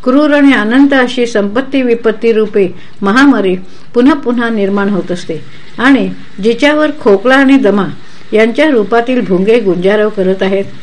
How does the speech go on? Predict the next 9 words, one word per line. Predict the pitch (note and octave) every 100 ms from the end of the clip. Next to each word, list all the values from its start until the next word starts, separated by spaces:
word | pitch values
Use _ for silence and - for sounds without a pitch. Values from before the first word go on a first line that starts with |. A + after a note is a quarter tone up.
| - - A3
अशी | A3 D#4 D4+
शरीररूपी | G#3+ G#3 C#4+ C#4+ C#4 C4+ B3
जीर्ण | G#3+ G3 C4+ C#4
वृक्षावरील | B3 A3 - G#3+ G3+ G3 F#3 - - - F#3+
जरामरणरूपी | A3+ C#4+ C#4+ C4 B3 A#3+ A#3 A#3 A3+
मंजरी | G#3 F#3 G#3 G#3 F3+ - - F#3+
नेहमी | G3 G#3+ C#4
विकास | A3+ F#3+ F#3 F3+
पावते. | F3 E3+ - D#3